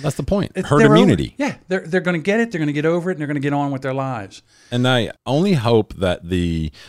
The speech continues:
Speaker 1: the media keeps up with this particular story
Speaker 2: They, they
Speaker 1: because
Speaker 2: will not.
Speaker 1: Exactly, because it's gonna prove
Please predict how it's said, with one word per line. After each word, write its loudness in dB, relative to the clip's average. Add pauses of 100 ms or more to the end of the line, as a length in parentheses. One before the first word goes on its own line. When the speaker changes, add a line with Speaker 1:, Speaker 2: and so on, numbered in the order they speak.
Speaker 1:
the -4
media 2 (440)
keeps -6
up -2
with 0
this -2
particular -6
story -6
Speaker 2:
They, -4
they 0
Speaker 1:
because 0
Speaker 2:
will -14
not. -12 (540)
Speaker 1:
Exactly, -2
because -2 (260)
it's -4
gonna 2
prove -2